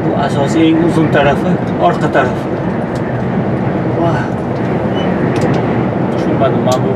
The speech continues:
mashinada bir xil ekan, qayta-qayta o'tishyapti. O'ttiz uch ekan bu. Reklama uchun olib chiqilgan mashinamiki?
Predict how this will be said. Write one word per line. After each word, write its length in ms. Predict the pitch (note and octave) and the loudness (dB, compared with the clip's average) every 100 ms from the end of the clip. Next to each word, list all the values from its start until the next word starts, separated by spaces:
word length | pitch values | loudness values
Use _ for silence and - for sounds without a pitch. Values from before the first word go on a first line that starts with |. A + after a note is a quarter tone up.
| - | 0
mashinada 360 | - D#3 C3 D3+ | 0 0 0 0
bir 80 | D#3+ D#3 | 0 0
xil 100 | - - | 0 0
ekan, 180 | D#3+ E3+ C3 | 0 0 0
qayta-qayta 460 | B2+ C#3 C3+ - D#3 | 0 0 0 0 -2
o'tishyapti. 480 | - B2 - A#2+ - - - - - - | -2 -2 -2 -4 -4 -4 -2 -4 -2 -2
O'ttiz 240 | - - - | -2 -2 -2
uch 120 | - - | -2 -2
ekan 180 | - - | -2 -2
bu. 60 | - - - - - - - - - - - - - - - - - - - - - - - - - - | -2 -2 -2 -2 0 0 0 0 0 -2 -2 -2 -2 -2 -2 -2 -2 -2 -2 -4 -4 -4 -4 -4 -4 -2
Reklama 460 | - - - E3+ - | -2 0 2 2 0
uchun 240 | - - C3 C3 E3 | -2 -2 0 0 0
olib 120 | F3 | -2
chiqilgan 360 | - - - - D3+ | -2 -2 0 0 0
mashinamiki? 580 | - D#3+ D#3+ D#3+ F3 | 0 2 2 0 -2